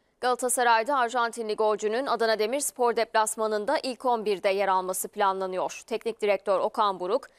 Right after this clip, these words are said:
"Icardi'nin yetenekleri ve enerjisinden daha fazla faydalanmanın hesaplarını yapıyor" şeklinde bir haber. Devam ediyoruz gazete turumuza.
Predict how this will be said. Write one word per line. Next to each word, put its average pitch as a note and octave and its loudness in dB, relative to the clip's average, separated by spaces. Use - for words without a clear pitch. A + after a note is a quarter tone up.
"Icardi'nin C4+ 0
yetenekleri B3+ -2
ve D#4 2
enerjisinden G#3 -2
daha G#3+ 0
fazla G3 0
faydalanmanın G3 -2
hesaplarını G3 -4
yapıyor" A3 0
şeklinde G3+ -2
bir A3+ 0
haber. - -4
Devam E4 4
ediyoruz C#4+ 4
gazete B3+ 2
turumuza. A#3+ 2